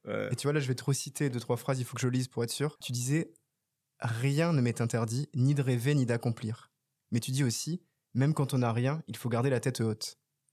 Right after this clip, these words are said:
Speaker 2: Et pour finir, tu parlais de ton enfance et tu disais, « Quand on n'a rien, on s'entraide. »
Speaker 1: C'est, c'est, c'est, c'est, c'est vrai parce que, en fait,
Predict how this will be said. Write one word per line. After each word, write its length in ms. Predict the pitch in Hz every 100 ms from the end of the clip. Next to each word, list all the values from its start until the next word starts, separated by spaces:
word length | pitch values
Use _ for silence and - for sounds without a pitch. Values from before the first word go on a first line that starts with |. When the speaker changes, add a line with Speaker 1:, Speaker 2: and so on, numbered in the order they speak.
| -
Speaker 2:
Et 60 | -
pour 180 | 131 -
finir, 420 | 135 117 139 - _ _
tu 60 | -
parlais 160 | 120 117
de 40 |
ton 120 | 120
enfance 400 | 117 - 151 -
et 20 |
tu 120 | 113 113
disais, « 260 | 117 139 _ _ -
Quand 200 | 127 -
on 40 |
n'a 120 | 123
rien, 200 | 110 117
on 100 | 143
s'entraide. » 560 | 120 - 110 - 110 117 - -
Speaker 1:
C'est, 420 | - 117 120 113
c'est, 200 | 110 107
c'est, 220 | - - 104
c'est, 300 | 113 107 101
c'est 200 | - 110
vrai 200 | 135 151
parce 200 | 110 -
que, 100 | 113
en 140 | 101
fait, 260 | 135 139